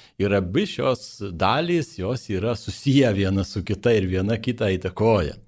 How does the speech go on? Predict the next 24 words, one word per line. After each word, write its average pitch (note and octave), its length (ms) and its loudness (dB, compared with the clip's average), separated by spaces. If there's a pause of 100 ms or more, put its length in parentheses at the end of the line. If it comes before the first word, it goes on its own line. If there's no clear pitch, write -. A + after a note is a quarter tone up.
(120)
Ir F2+ 180 -2
dėl F2+ 260 -2
to A#2+ 560 2
mūsų G2 460 -4
tą G2+ 180 0
vidinę G2+ 460 4
nuostatą, G2 560 2
apie F2+ 160 0
kurią G2 320 2
aš - 80 -10
prieš G2 260 -4
tai D2+ 220 -4
kalbėjau, D3 600 0 (520)
turi G#2 360 2
išreikšti F2 680 -2
ir E2 80 -2
mūsų C#2+ 400 -6
kūnas. B3 460 -2 (840)
Jeigu F#2 200 -2
mes G#2 240 0
savo A2+ 240 0
viduje F2+ 400 0
esam G2 320 -2
susitelkę, A2 880 -2